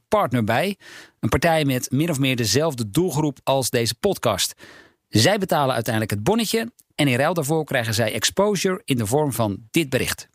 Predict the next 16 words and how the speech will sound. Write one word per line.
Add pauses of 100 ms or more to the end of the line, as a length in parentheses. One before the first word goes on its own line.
(520)
Salesforce
stelt
bedrijven
van
elke
omvang
en
industrie
in
staat
om
te
profiteren
van
nieuwe
technologieën.